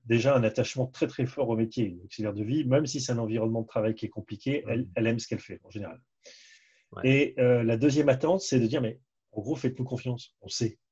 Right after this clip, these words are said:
Speaker 1: Arrêtez de nous dire, euh, chez monsieur un tel, faut vingt-cinq minutes, arrêtez. Voilà. Laissez-nous, laissez-nous faire. Bon, donc, il y a eu, en gros, entre guillemets, une aspiration des auxiliaires de vie à dire, OK, on est capable de faire mieux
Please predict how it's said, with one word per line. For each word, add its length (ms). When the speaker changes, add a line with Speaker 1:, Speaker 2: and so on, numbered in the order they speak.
Speaker 1:
Arrêtez 380
de 60
nous 120
dire, 280
euh, 160
chez 180
monsieur 260
un 40
tel, 400
faut 420
vingt-cinq 340
minutes, 320
arrêtez. 240
Voilà. 140
Laissez-nous, 520
laissez-nous 360
faire. 160
Bon, 120
donc, 280
il 80
y 40
a 140
eu, 320
en 140
gros, 140
entre 200
guillemets, 540
une 100
aspiration 640
des 180
auxiliaires 260
de 100
vie 180
à 180
dire, 300
OK, 140
on 120
est 80
capable 320
de 80
faire 340
mieux 340